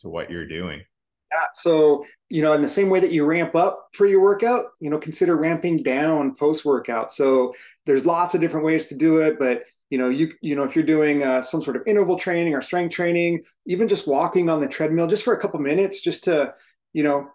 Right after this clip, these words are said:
Speaker 2: let your heart rate come down, let your body cool down. Uh, if you're feeling tight in particular areas, maybe you, you do bring in some soft tissue work post-workout, as we were mentioning,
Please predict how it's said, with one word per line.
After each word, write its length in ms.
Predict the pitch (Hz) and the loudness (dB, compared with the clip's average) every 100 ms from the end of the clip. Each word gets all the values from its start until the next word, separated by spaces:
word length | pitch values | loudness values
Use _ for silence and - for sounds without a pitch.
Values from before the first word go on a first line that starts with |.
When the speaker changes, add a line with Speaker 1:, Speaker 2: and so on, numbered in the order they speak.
| _ - | _ -4
Speaker 2:
let 120 | 165 | 0
your 120 | 180 | 0
heart 200 | 151 156 | 2 2
rate 160 | 156 - | 2 0
come 180 | 160 151 | -2 -2
down, 400 | 151 151 151 151 | 0 0 0 -2
let 120 | 175 | -2
your 100 | 160 | 0
body 280 | 151 151 151 | 0 0 0
cool 200 | - 151 | 0 0
down. 500 | 151 147 147 151 147 - _ - | 2 0 0 0 -2 -6 _ -4
Uh, 280 | 127 120 123 | 0 2 2
if 200 | 151 147 | 0 0
you're 100 | 147 | -4
feeling 380 | - 156 165 156 | -2 0 2 0
tight 360 | - 156 190 - | -2 -2 -2 -2
in 160 | 156 143 - | -6 -6 -10
particular 420 | - - 175 160 | -8 -4 0 2
areas, 460 | 147 151 185 214 143 | 2 4 6 4 4
maybe 200 | 147 151 | -2 0
you, 220 | 147 143 147 | -2 -2 -4
you 160 | 151 | -2
do 100 | 160 | 0
bring 220 | 175 190 156 | 4 4 2
in 160 | 143 | 0
some 180 | - 135 | -2 -6
soft 320 | - 147 143 | -2 -4 -2
tissue 320 | 151 - 147 | -4 -2 0
work 320 | 139 143 143 - | 2 2 0 -4
post-workout, 840 | 160 156 147 143 143 147 147 - 139 | -2 -2 0 0 0 0 0 -2 -4
as 200 | 143 156 | -4 0
we 80 | |
were 100 | 156 | 0
mentioning, 640 | 143 147 143 147 147 147 | 0 -2 -2 -2 0 0